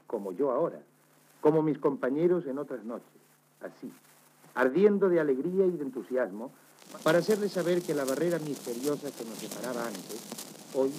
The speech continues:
ha desaparecido, porque ahora somos todos pueblos, todos, familia de actores y familia del público, una sola familia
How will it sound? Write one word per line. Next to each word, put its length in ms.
ha 80
desaparecido, 680
porque 240
ahora 260
somos 320
todos 280
pueblos, 300
todos, 140
familia 400
de 80
actores 460
y 60
familia 380
del 100
público, 400
una 220
sola 220
familia 580